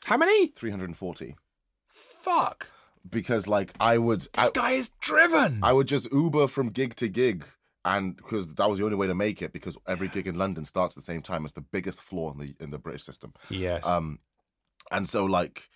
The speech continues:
Speaker 2: yeah, just nonstop, and then I'd drink. Ev-, and I had weed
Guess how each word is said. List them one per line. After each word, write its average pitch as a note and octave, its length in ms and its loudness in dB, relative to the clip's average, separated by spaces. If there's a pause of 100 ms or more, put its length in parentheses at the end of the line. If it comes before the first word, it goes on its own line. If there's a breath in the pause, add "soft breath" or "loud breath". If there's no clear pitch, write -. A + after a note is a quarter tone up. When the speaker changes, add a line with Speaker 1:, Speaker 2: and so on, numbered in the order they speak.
(280 soft breath)
Speaker 2:
yeah, A#2 180 4
just F#2+ 180 -6
nonstop, A#2 540 2
and A2 120 2
then G#2+ 120 4
I'd F#2+ 160 0
drink. A#2 420 -2 (360)
Ev-, A2+ 180 2
and G#2 140 2
I G2 100 2
had E2+ 320 -4
weed A#2 560 -2